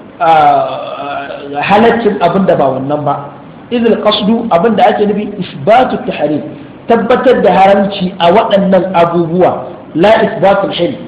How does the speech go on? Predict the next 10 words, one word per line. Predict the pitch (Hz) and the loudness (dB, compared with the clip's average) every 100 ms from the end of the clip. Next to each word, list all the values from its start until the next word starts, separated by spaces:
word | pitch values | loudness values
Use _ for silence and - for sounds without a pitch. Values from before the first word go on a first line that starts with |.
| - - | -18 -4
ba | 151 | 0
wai | 190 208 | 2 2
ana | 226 202 | 2 2
nufin | 190 185 | 0 -4
tabbatar | - 180 185 196 175 | -2 -2 0 0 -2
da | 151 | -2
halacci | 151 143 - | -4 -4 -6
ba. | 104 90 - - - | -12 -14 -18 -20 -4
Waɗannan | 190 - 240 226 208 | 0 2 2 4 4
abubuwa, | 185 175 185 190 170 - | 2 2 2 2 2 0